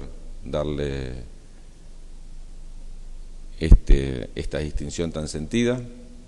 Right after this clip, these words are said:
Alcanzaría a saber cómo ha llevado su arte sin perder la identidad por todo el mundo, porque esa es la particularidad de Miguel Ángel. Donde va es, no sé si primero argentino y después tucumano, o primero tucumano y después argentino,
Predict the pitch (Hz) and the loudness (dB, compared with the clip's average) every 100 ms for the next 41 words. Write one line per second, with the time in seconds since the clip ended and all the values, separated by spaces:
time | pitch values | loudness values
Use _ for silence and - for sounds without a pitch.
0 | - - - - - - - 76 85 82 | -20 -20 -20 -20 -20 -16 -6 -2 0 2
1 | 85 95 92 90 98 87 92 82 85 90 | 4 4 4 6 6 4 4 4 6 4
2 | 85 87 90 78 90 87 85 - - - | 4 4 4 2 -2 -2 -2 -8 -12 -14
3 | - - - - 127 123 98 98 98 90 | -14 -14 -12 -2 0 4 4 4 2 2
4 | 85 82 85 85 98 104 - - 78 - | 2 0 0 2 2 -2 -6 -4 -2 0
5 | 87 82 92 92 90 92 98 - - 80 | 2 2 0 0 -2 -4 -6 -10 -8 -6
6 | - 139 92 85 80 69 71 73 78 82 | -4 -4 -2 -2 -2 -6 -4 -2 -2 -2
7 | 69 71 76 82 - 85 - 82 80 90 | -4 -6 -4 -4 -4 -4 -4 -4 0 2
8 | 104 117 - - - - - - - - | 2 0 -6 -12 -14 -14 -14 -14 -6 -2
9 | 92 - - - - - 76 90 85 69 | 6 6 6 -4 -14 -10 -6 -4 -4 -4
10 | 80 85 82 80 78 90 80 73 85 78 | -2 0 0 -2 -4 -2 -4 -4 -4 -4
11 | 71 90 104 78 69 78 76 73 71 82 | -4 -2 0 -2 -2 -2 -4 -4 -4 -2
12 | 85 82 - - 69 85 82 80 80 - | -2 -4 -8 -10 -6 -4 -2 -2 -2 0
13 | 104 123 | 0 0